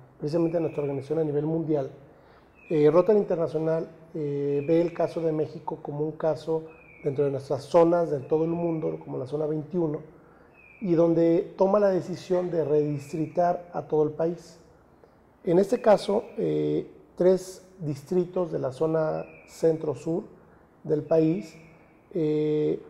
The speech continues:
se toma un acuerdo donde el cuarenta y uno ochenta, que está conformado por Puebla, Tlaxcala, Morelos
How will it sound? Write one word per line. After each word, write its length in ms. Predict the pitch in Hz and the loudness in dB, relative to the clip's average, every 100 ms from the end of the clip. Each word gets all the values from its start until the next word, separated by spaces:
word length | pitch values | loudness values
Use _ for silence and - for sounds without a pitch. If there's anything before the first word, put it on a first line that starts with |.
| - _ - | -20 _ -18
se 240 | - 160 | -2 0
toma 260 | 156 180 190 | 4 4 6
un 160 | 190 | 6
acuerdo 520 | 180 180 196 170 170 160 | 4 6 6 6 4 -2
donde 640 | 151 143 143 139 139 - - - | -2 -2 -2 -2 -4 -12 -16 -6
el 120 | 156 | -2
cuarenta 360 | 143 160 151 160 | 4 4 4 4
y 20 | |
uno 120 | 196 | 4
ochenta, 340 | 208 208 202 214 | 2 0 -2 -6
que 80 | |
está 140 | - 175 | -8 -6
conformado 520 | 185 160 156 160 160 | -6 -4 0 0 0
por 200 | 156 131 | -2 -4
Puebla, 420 | - 170 170 170 | 2 4 4 0
Tlaxcala, 520 | 165 127 - 156 160 - - - - - 160 | -4 -8 -4 -4 -4 -8 -18 -20 -20 -10 0
Morelos 420 | 147 160 160 | 6 6 4